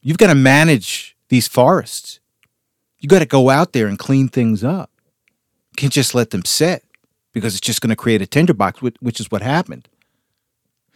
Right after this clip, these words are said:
Now, there are, are reports that Trudeau, for some unknown reason, just prevented that from happening in Canada. He pushed back on Indigenous people wanting to clean up their lands so they don't become tinderboxes.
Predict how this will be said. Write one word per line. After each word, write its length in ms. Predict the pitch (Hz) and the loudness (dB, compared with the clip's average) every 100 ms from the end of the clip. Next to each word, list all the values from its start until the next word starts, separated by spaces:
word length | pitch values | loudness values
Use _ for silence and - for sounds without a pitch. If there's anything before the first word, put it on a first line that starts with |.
| _ | _
Now, 120 | 175 160 | 4 6
there 140 | 160 | 8
are, 180 | 160 - 117 156 | 6 4 0 6
are 200 | 185 190 | 6 6
reports 500 | 151 - 180 190 - | 4 4 4 2 2
that 240 | 131 117 | 2 2
Trudeau, 440 | - 127 151 233 | 0 2 6 6
for 160 | - 110 | 6 2
some 300 | - 160 151 _ 160 | 0 0 0 _ 2
unknown 680 | 180 202 170 165 165 143 | 4 6 4 6 6 4
reason, 460 | 127 175 208 107 95 | 4 2 2 -2 -6
just 240 | 127 - | -10 -8
prevented 680 | 123 104 131 170 - 101 - _ _ _ - | -8 0 2 2 2 -4 -6 _ _ _ 2
that 180 | 139 | 2
from 160 | - 117 | 2 0
happening 460 | 120 160 - 104 95 | 2 0 0 -2 -4
in 100 | 92 | -4
Canada. 520 | 139 170 156 78 - _ _ _ _ _ _ _ _ _ _ _ _ _ _ _ | -6 -4 -6 -8 -14 _ _ _ _ _ _ _ _ _ _ _ _ _ _ _
He 100 | - | -4
pushed 300 | - 160 - | 4 4 4
back 320 | 143 135 139 | 4 4 2
on 380 | 127 120 110 104 - | 0 0 0 -2 -6
Indigenous 560 | 110 113 120 135 127 - | -6 -2 0 0 -2 -2
people 340 | 131 123 135 | -4 -2 -2
wanting 280 | 117 113 110 | -2 -2 -4
to 280 | - 104 92 _ - | -4 -8 -8 _ -8
clean 240 | - 139 | 0 2
up 100 | 123 - | 2 0
their 140 | 104 | -2
lands 600 | 95 104 127 151 - - _ _ _ _ _ | -2 -4 -4 -6 -10 -20 _ _ _ _ _
so 200 | - 120 | -4 0
they 140 | 110 | 2
don't 160 | 120 131 | 2 0
become 280 | 123 131 131 | -2 -2 -2
tinderboxes. 880 | - 131 139 151 151 - 185 - | 0 -2 -2 -4 -6 -8 -12 -12